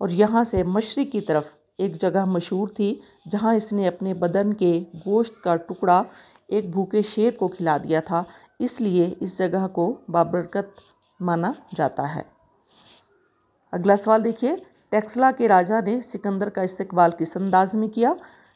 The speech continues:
सिकंदर जब टैक्सला पहुंचा तो वहां के राजा ने बहुत अजमत और शान व शौकत से सिकंदर को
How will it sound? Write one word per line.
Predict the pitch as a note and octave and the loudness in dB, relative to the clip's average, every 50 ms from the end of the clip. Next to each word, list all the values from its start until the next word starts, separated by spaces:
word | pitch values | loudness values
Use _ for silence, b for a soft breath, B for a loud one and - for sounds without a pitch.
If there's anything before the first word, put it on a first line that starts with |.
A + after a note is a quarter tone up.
| B | B
सिकंदर | B - A3 A3 - A3 G#3+ G#3+ A#3+ B3+ | B -6 -2 0 2 2 2 4 2 2
जब | G#3 G#3+ G#3 G#3+ - | 2 0 -4 -2 -2
टैक्सला | F#3 F3 F3+ - F#3 F3 F3 | -4 -4 -4 -4 -4 -4 -4
पहुंचा | F3 - E3+ F3+ F3+ F3 - A3 B3 C#4+ C#4+ - - _ _ _ | -4 -4 -6 -6 -4 0 2 2 2 2 -2 -8 -20 _ _ _
तो | - G3+ | -8 -4
वहां | F3 G#3 G3 G#3 A#3+ A#3+ | -2 -2 -2 0 -2 -2
के | A#3 - G#3+ G#3 | -2 0 2 4
राजा | F3+ E3+ E3 E3 G3+ G#3+ G#3+ | 6 4 4 4 2 0 0
ने | G3+ F#3 F3+ F3 F3 - F3+ | 0 -2 -4 -6 -8 -10 -8
बहुत | F#3 F3+ F3+ F3+ F#3 - | -6 -4 -4 -4 -4 -2
अजमत | - D#3+ E3+ E3+ - - A3+ C4+ D#4 D#4 - b b b b b b | 0 0 0 0 -2 -4 -4 -2 -4 -6 -8 b b b b b b
और | - F#3 F3+ | -4 -4 -4
शान | - - A3 A3 A#3 A3 | -4 -4 -2 -2 0 2
व | A3+ G3 | 0 0
शौकत | - - F3 E3 E3+ - E3 E3 - | 0 0 -2 -2 -2 -4 -8 -8 -6
से | - E3 D#3 C#3+ - - _ _ - | -4 -4 -4 -4 -6 -12 _ _ -14
सिकंदर | - - G3+ - G#3 G3 G3 G3 G#3+ G#3+ | -10 -10 -6 -4 -4 -2 0 0 0 0
को | G#3+ - G#3 F#3 G3 C4 | 0 0 2 2 2 0